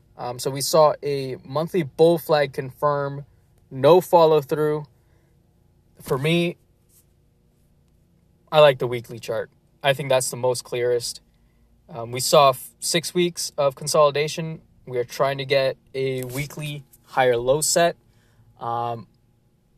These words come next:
and technically we did, 'cause we broke the highs of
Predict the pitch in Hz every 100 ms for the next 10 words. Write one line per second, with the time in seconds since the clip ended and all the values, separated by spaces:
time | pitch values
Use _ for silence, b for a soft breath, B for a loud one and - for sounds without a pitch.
0 | _ - 127 - 151 170 135 143 127 120
1 | 139 143 160 196 _ - 131 123 117 139
2 | 143 135 _ _ _ _ _ _ _ _
3 | _ - 135 127 123 120 110 143 139 139
4 | 131